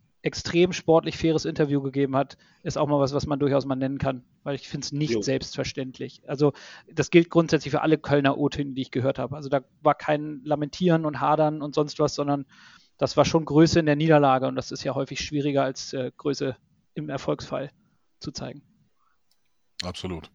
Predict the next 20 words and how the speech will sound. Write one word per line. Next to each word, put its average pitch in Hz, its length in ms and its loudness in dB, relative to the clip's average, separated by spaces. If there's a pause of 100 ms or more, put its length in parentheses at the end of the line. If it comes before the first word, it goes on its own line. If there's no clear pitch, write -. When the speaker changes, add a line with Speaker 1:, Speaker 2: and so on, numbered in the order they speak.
(300)
Speaker 3:
Ja, 139 80 -4
Speaker 2:
Ja. 123 40 0
Speaker 3:
Fede, 95 300 -2 (220)
wie 92 100 -10
hast - 140 -6
du 123 60 -2
das 98 120 0
Spiel 98 160 -8
gesehen? 80 300 -6 (2250)
Speaker 2:
<clears throat> 143 680 6 (1120)
Zu - 260 -2
Anfang, 180 540 6
äh, 156 400 4
war 151 140 8
ich 151 80 0
von 156 180 2
uns 165 240 2
nicht 180 180 0
so 175 80 0
überzeugt. 123 640 0